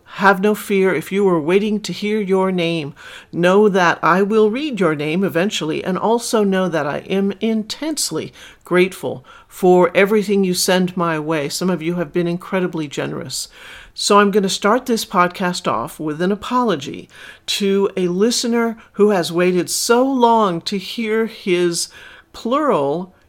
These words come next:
emails to me read that he finally sent me a message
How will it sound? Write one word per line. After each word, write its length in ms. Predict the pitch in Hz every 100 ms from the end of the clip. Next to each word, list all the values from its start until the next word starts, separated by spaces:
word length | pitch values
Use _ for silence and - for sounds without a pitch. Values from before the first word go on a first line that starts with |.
| -
emails 680 | 196 262 220 156 143 156 -
to 100 | -
me 280 | 165 151 151 -
read 600 | 160 190 190 143 135 170 - - -
that 300 | 165 175 170
he 120 | - 185
finally 460 | - 185 190 208
sent 360 | 208 - 160 -
me 140 | 175
a 60 | 214
message 520 | 175 131 - 151 -